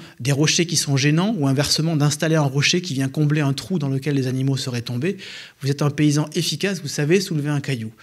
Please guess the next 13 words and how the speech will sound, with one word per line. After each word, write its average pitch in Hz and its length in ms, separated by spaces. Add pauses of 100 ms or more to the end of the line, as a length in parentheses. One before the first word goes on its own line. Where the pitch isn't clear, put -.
(320)
Alors 147 240
qu'un 143 160
athlète, 160 500
lui, 175 300 (160)
sait - 160
faire 170 200
plein 180 140
de 175 80
choses 160 220
au 147 60
stade, 190 480
sait - 200
briller 147 540